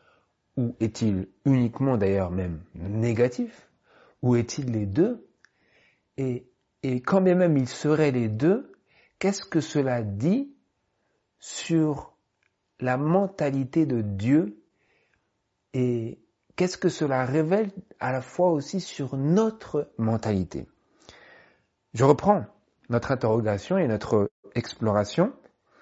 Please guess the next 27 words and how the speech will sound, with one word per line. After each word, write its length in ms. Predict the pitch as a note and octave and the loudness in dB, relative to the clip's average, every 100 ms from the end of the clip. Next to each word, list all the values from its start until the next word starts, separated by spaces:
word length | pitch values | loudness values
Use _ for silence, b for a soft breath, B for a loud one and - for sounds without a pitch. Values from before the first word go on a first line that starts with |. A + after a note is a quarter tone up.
| b b b b - | b b b b 0
Dans 100 | A#2 | 4
Jean 120 | G3 | 4
chapitre 340 | G#3 C3 - | 2 0 0
trois, 240 | G#2 - D#3 | -2 4 4
verset 240 | G#2+ - | 4 -2
seize, 540 | - D#3+ C#3+ E2 C2+ - _ - | 2 4 4 4 -10 -14 _ -12
voilà 360 | C#2 D3 G3 G3+ b b b b _ _ _ _ _ - | 2 4 4 -2 b b b b _ _ _ _ _ -14
ce 160 | - C3 | -4 -2
que 380 | - B2 A#2+ - | 2 4 4 2
Jésus 460 | G#2 F#2 C#3 F3+ E3+ | -2 4 6 6 2
disait 520 | B2+ G#2+ D3 G#3 - _ b b b - | 2 6 6 4 -8 _ b b b 0
au 120 | C#3 | 2
sujet 280 | F3 E3+ G#3+ | 2 2 2
de 80 | |
sa 160 | D3 C#3 | 2 0
propre 520 | - - F#3+ - D3+ | -2 0 0 2 -2
mission. 520 | C3+ C#3 - A3+ G#3 - _ _ _ _ - | 0 -2 -2 -2 -2 -8 _ _ _ _ -4
Et 220 | G2 - | -4 0
nous 160 | A2+ A2 | 0 2
allons 180 | A#2 A2 | 2 4
y 40 | |
revenir, 420 | A2 G#2+ G3+ G#3 | 4 4 2 2
mais 260 | A2 F#2+ - _ - | 2 0 -2 _ -2
vous 100 | A2+ | 0
vous 60 | |
rappellerez 480 | A2 A#2 A#2+ C3+ G#3+ | 0 0 0 0 0
que 340 | G#3+ A2+ - | 0 -2 -2